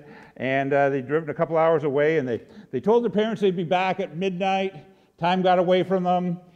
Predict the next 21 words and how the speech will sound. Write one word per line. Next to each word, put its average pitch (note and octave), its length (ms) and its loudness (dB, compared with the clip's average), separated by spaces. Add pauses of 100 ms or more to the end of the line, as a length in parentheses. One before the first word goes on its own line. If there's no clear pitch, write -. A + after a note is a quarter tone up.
(220)
It's - 100 -20
eleven D#3+ 400 0
o'clock. E3+ 640 0 (520)
They're - 140 -20
two F3+ 200 2
hours F3+ 200 6
away E3 260 2
from D#3+ 180 -8
home. D#3 560 2 (1000)
Got E2+ 120 -20
one D3 220 -4
hour E3+ 220 6
to D#3 80 0
make D3+ 220 0
it - 160 -6
back. D3 400 4 (880)
And F#2+ 160 -10
so B2 140 -2
they A#2 140 -2
thought, C3+ 500 -2 (460)
"Hey, F3 360 -4